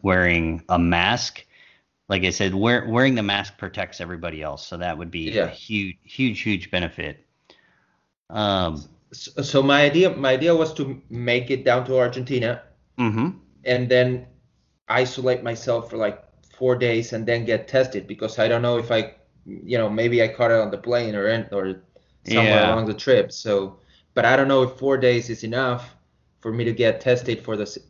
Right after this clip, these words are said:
Speaker 2: you know, for the positive to show up, or if I have to wait more.
Speaker 1: Well, I mean, if, if you catch it, like, the day you land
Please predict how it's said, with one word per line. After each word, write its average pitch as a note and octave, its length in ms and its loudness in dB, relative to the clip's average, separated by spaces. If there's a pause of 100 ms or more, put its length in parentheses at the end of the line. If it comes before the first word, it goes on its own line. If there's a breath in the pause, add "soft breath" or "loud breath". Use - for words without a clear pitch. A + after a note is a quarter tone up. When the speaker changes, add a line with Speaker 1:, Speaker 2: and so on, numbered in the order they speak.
Speaker 2:
you G#2 200 -4
know, G2+ 100 -4
for G#2 260 -6
the G2+ 80 -2
positive A#2 460 0
to G2+ 60 -8
show G2 260 -4
up, - 280 -8 (240)
or G#2+ 100 0
if G#2 100 -6
I A2 60 4
have A2+ 140 2
to A2+ 80 -4
wait G#2+ 360 -2 (580)
more. A2 400 -4 (1400)
Speaker 1:
Well, C3+ 460 6 (300)
I A#2+ 100 0
mean, B2 240 2
if, A2+ 160 -10 (140)
if G#2 180 -8
you G2+ 80 -2
catch C#3+ 420 0
it, G#2+ 240 0 (680)
like, G2 320 -10
the A2+ 100 -4
day B2 200 2
you A2+ 220 0
land G2 600 0